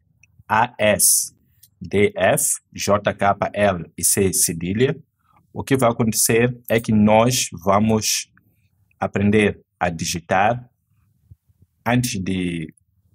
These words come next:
antes disso, o exercício seguinte, temos aqui o C cedilha. Nós vamos fazer outro exercício onde vamos usar o teclado inglês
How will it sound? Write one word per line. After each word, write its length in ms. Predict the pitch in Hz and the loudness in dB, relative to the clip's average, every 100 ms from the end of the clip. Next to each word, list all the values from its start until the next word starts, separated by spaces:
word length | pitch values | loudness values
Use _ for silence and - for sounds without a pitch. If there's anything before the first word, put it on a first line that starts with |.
| _ _ | _ _
antes 260 | 104 117 - | -2 -2 -2
disso, 420 | 101 113 - - - | -2 0 0 -2 -4
o 140 | 98 | -2
exercício 460 | 95 95 - 117 - | -2 -2 -2 -2 -2
seguinte, 580 | - 90 107 107 - - _ _ - | -4 0 0 0 -4 -14 _ _ -4
temos 240 | 113 104 | -2 0
aqui 260 | 101 113 110 | -2 -2 -2
o 160 | 104 | -2
C 180 | 98 107 | -2 0
cedilha. 580 | 104 90 87 95 120 156 - _ _ _ _ _ _ _ _ | 0 0 -4 -2 -2 -2 -8 _ _ _ _ _ _ _ _
Nós 500 | 95 104 113 120 123 98 | 0 4 4 4 0 0
vamos 200 | 107 - | -2 0
fazer 280 | 104 104 | 0 2
outro 220 | 107 107 104 | 2 2 0
exercício 680 | 92 - - 110 - - - | 0 -2 -2 0 -2 -4 0
onde 260 | 107 104 87 | 2 2 2
vamos 320 | 98 101 98 | 2 2 0
usar 380 | 87 95 95 95 | -2 2 2 2
o 100 | 90 | -4
teclado 640 | - 90 98 98 87 80 - | -6 -2 0 0 0 -8 -8
inglês 640 | 90 82 95 143 - | -6 -4 -2 -2 -2